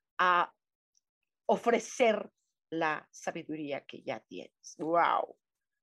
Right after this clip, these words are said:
Nada más hay que hacer esto, esto, esto, ¿no? Bueno, vamos a hacer una cosa. Les propongo, si gustan, hacemos una sesión solamente en línea para, eh, realizar un, eh,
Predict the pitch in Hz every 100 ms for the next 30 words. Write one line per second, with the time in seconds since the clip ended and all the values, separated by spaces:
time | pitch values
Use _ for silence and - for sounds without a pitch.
0 | _ 135 151 160 160 165 147 - 160 151
1 | - _ _ _ - 165 - 131 - _
2 | 147 - 127 - - - - _ - 160
3 | - 131 160 - - 202 - - - 247
4 | 339 370 370 294 269 247 - 196 - 143
5 | - _ _ _ _ _ _ _ _ _
6 | _ _ _ - - - 214 220 240 214
7 | - 247 254 247 403 - _ - 185 147
8 | 190 190 - 226 392 _ _ _ _ -
9 | 226 269 285 330 320 330 254 - 233 233
10 | - 220 226 240 240 240 226 190 180 180
11 | 160 151 151 143 160 269 _ _ _ _
12 | _ _ _ _ _ 196 190 190 202 202
13 | - 185 175 175 175 185 180 180 202 202
14 | - 196 190 185 175 170